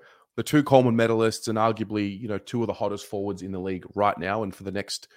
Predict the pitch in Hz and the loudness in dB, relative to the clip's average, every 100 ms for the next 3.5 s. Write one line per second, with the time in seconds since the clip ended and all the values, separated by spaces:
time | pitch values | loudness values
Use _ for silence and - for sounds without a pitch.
0 | _ _ _ _ 107 110 101 101 - 101 | _ _ _ _ -2 0 2 -2 -2 -2
1 | 90 151 - _ _ _ - _ _ 107 | -2 -2 -8 _ _ _ -20 _ _ -2
2 | 113 117 113 110 - 98 113 110 107 104 | 2 4 4 2 -2 -2 0 0 -2 -4
3 | 95 _ 110 107 | -10 _ -2 -2